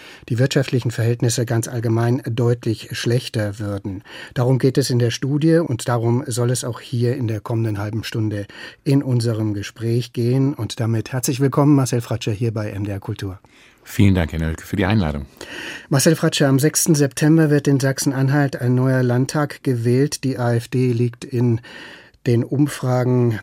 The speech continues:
Speaker 1: bei über vierzig Prozent für Mecklenburg-Vorpommern und Berlin, wo ebenfalls im September noch gewählt wird, sehen die Prognosen anders aus, aber auch in Mecklenburg-Vorpommern würde demnach die A F D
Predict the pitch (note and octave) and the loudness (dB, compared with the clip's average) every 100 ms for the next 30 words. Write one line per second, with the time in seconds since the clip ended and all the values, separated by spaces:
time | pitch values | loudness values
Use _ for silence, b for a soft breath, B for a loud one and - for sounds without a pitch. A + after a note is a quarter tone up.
0 | - A#2+ A#2 A2+ A2 G#2+ - B2 B2+ A#2 | -4 -2 0 0 -4 -6 -6 -2 -2 -2
1 | - B2+ - B2 A2 - A2+ - - B2+ | -2 -2 -2 -4 -4 -6 -6 -4 -2 2
2 | C3+ D#3+ - - - - A#2+ B2 - A#2+ | 4 2 0 -10 -10 -2 0 0 0 0
3 | A#2+ A2+ - C3 B2 C3+ C3 B2+ B2+ C3+ | 0 -2 -2 -2 0 2 2 2 0 0
4 | A#2 A#2+ - - A#2 A2 B2+ C#3 B2 A#2 | 0 -2 -2 -4 -2 0 2 0 0 -2
5 | B2 C#3 C3 C3+ C3 - B2 B2 B2 A#2+ | 0 -2 0 -2 -2 -4 -4 -2 -2 -4
6 | C3 B2+ B2+ A#2+ A#2 - A2 G#2+ A#2 C3 | -2 0 2 0 -2 -4 -6 0 0 0
7 | - C3+ B2+ B2+ B B B B B B | -2 -2 0 -2 B B B B B B
8 | - A#2 C3 C3 B2+ A#2+ A#2 B2 - A#2+ | -6 0 2 4 4 2 0 -4 0 2
9 | A#2+ A#2+ A#2+ A2+ B2+ C#3+ D3 - - B2+ | 2 0 0 0 2 4 2 0 -4 -2
10 | C#3 C#3+ - A#2+ A#2+ A#2+ A#2 A#2+ A#2+ A#2 | -2 -2 -4 -4 -2 -2 -2 -2 -2 -6
11 | - B B - A#2+ B2 A#2+ A#2+ A#2 A2+ | -16 B B -2 0 2 2 0 0 -4
12 | - C3 C#3 C3 C3 B2+ A2+ A2+ B2 C3+ | -4 -4 0 2 2 2 -2 -4 0 2
13 | C3+ A#2 A#2+ A#2+ A#2 A#2+ A2+ G#2+ G2+ - | 2 2 2 0 -2 -8 -8 -8 -10 -6
14 | A#2 A#2+ | -2 0